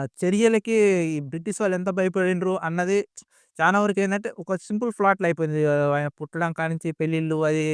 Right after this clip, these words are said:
ఏదైతే క్యారెక్టర్ తెచ్చారో, కాకపోతే ఉయ్యాల న-, నరసింహారెడ్డి గారి క్యారెక్టర్ నేను చిన్నప్పటి నుంచి ఉన్నది. ఆయన గురించి చెప్తే రోమాలు నిక్కబొడుచుకుంటాయి అంటారు చూసినవా? దానికి డబుల్ ఉంటదనమాట. మాకు మా సార్ అప్పుడు నేను చిన్నప్పుడే చదువుకుంటప్పుడు నేను టెన్త్ స్టాండర్డ్‌లో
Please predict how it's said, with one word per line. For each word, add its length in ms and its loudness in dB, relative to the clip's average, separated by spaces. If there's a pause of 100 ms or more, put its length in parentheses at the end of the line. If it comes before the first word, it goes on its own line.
(140)
ఏదైతే 300 2
క్యారెక్టర్ 340 -2
తెచ్చారో, 300 -4 (340)
కాకపోతే 260 0
ఉయ్యాల 260 4
న-, 180 0 (160)
నరసింహారెడ్డి 480 -2
గారి 120 -4
క్యారెక్టర్ 220 -6
నేను 120 -6
చిన్నప్పటి 340 -6
నుంచి 140 -4
ఉన్నది. 320 -2
ఆయన 220 -4
గురించి 340 -2
చెప్తే 400 -8 (280)
రోమాలు 420 2
నిక్కబొడుచుకుంటాయి 640 -2
అంటారు 180 -4
చూసినవా? 340 -2 (500)
దానికి 400 2
డబుల్ 280 4
ఉంటదనమాట. 440 2 (120)
మాకు 200 -2
మా 120 -2
సార్ 220 2
అప్పుడు 180 -2
నేను 100 -6
చిన్నప్పుడే 440 -2 (280)
చదువుకుంటప్పుడు 540 -2
నేను 180 -4
టెన్త్ 240 -4
స్టాండర్డ్‌లో 480 -4